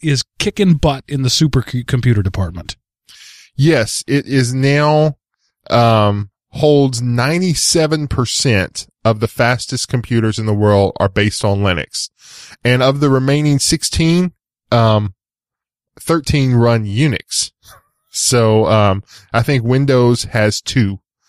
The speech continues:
Speaker 2: Uh, and the best Windows machine is two hundred and ninety-fourth place. Um, but so, you know, Linux is, and the, there was no real, you know,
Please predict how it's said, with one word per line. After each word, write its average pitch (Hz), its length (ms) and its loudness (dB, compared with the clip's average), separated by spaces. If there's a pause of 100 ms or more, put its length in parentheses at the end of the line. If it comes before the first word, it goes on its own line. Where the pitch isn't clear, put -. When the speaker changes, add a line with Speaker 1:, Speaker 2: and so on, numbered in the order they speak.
(260)
Speaker 2:
Uh, 107 260 2
and 117 180 0
the 110 100 0
best 135 440 0
Windows 127 420 0
machine 113 540 -2
is 104 300 -2
two 147 180 0
hundred 127 320 0
and 110 80 -2
ninety-fourth 113 560 0
place. - 460 -10 (560)
Um, 71 340 -4 (300)
but 104 280 -2
so, 110 460 0 (140)
you 120 140 0
know, 117 180 2
Linux 123 640 -2
is, 123 280 0
and 131 260 0
the, 135 220 0
there 160 240 0
was 160 180 0
no 143 220 2
real, 131 360 2
you 151 120 -2
know, 127 280 2